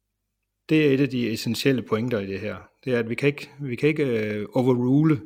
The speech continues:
den gamle mødekultur ved at sige, "Jamen, nu er vi blevet digitale, og man kan læse erfaringerne inde på en eller anden mappe." Det duer ikke. Altså, der skal stadigvæk være et, øh, et formelt mødeforum, også i det digitale rum.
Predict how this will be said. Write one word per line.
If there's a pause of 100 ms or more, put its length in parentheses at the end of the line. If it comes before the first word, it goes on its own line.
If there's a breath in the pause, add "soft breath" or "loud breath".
den
gamle
mødekultur (520)
ved
at
sige,
"Jamen,
nu
er
vi
blevet
digitale, (1000)
og
man
kan
læse
erfaringerne
inde
på
en
eller
anden
mappe." (160)
Det
duer
ikke.
Altså,
der
skal
stadigvæk
være
et,
øh, (500)
et
formelt (100)
mødeforum, (240)
også (160)
i
det
digitale
rum.